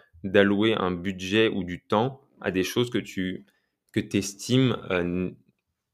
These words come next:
nécessaires dans ton développement. Et ça, pareil, il faut se poser une masse de questions. Et peut-être que t'es en train de te les poser,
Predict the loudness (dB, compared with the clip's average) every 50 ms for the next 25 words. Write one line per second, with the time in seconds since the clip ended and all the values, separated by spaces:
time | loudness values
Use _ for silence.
0 | _ _ -2 0 2 2 0 0 0 -2 -2 0 0 2 2 2 2 2 -2 -6
1 | -8 -10 _ -4 -4 -2 0 0 4 6 6 6 6 4 2 2 0 -2 -2 -4
2 | -10 -20 _ _ _ _ _ -12 -8 -4 -2 -2 0 0 0 0 2 0 -2 -4
3 | -8 -10 -6 -2 -2 -2 -2 -2 -2 -2 -2 0 0 0 0 0 -2 -2 0 -2
4 | -2 -4 -4 -2 -2 -2 -2 -4 -10 -18 _ _ _ _ _ _ _ _ _ -8
5 | 2 4 4 4 4 2 0 2 2 0 2 0 -2 0 2 4 4 4 4 4
6 | 2 2 2 2 0 0 -2 -4 -10